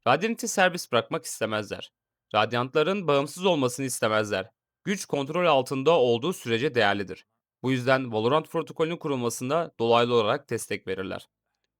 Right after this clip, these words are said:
Protokol bir savunma gücü gibi görünse de aynı zamanda Kingdom'un geçmişte yarattığı sorunları temizleyen bir yapıdır. Yani protokol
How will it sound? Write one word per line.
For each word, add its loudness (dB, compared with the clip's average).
Protokol -2
bir -4
savunma 2
gücü -4
gibi -2
görünse -2
de -4
aynı -2
zamanda 0
Kingdom'un -6
geçmişte -4
yarattığı 0
sorunları -6
temizleyen -4
bir -6
yapıdır. -6
Yani 6
protokol -2